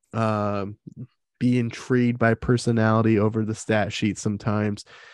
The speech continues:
And we were willing to give John Wall an extra two to three weeks more than probably most of our fan base did. And it's just, it's not working.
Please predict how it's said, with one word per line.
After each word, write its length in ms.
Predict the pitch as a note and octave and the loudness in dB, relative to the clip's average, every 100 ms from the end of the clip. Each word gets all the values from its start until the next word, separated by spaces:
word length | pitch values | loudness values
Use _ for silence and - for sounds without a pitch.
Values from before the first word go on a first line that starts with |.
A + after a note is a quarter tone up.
| - - | -20 -10
And 200 | G#2 A2+ | -6 -2
we 140 | B2 | 2
were 260 | C3 B2+ B2 | 4 4 2
willing 520 | A2 B2+ D3 D3+ D3 | 2 4 4 4 4
to 80 | C#3 | 2
give 400 | B2+ C3 B2 A#2 | 4 4 4 0
John 360 | A#2+ A#2 A#2 A2+ | 0 2 4 4
Wall 320 | A2+ A2 G#2+ | 4 4 2
an 80 | A2 | 0
extra 320 | G#2+ - G#2+ | -4 -4 -6
two 320 | - - B2+ | -2 2 4
to 120 | C3 | 4
three 300 | B2+ B2 A#2+ | 2 2 4
weeks 440 | A2+ A2+ G#2+ - A#2 | 6 6 4 0 0
more 280 | A2 A2 | 2 2
than 140 | G#2+ G#2+ | 0 -2
probably 420 | - B2 A#2+ A#2 | 2 2 2 2
most 300 | G#2+ G#2+ - | 2 0 0
of 100 | A#2 | 0
our 120 | G#2 | 0
fan 260 | G#2 F#2 F#2 | 2 0 2
base 240 | F2+ F#2 | -2 -2
did. 300 | - F2+ G2 - - - - _ _ _ _ _ | 0 0 0 -6 -20 -20 -20 _ _ _ _ _
And 200 | A2+ B2+ | 2 4
it's 100 | C3+ | 6
just, 200 | - C#3+ | 4 4
it's 200 | - - | 2 4
not 240 | C3 A#2+ G#2 | 6 4 4
working. 480 | C3+ C#3+ E2 F2 | 2 0 -2 -10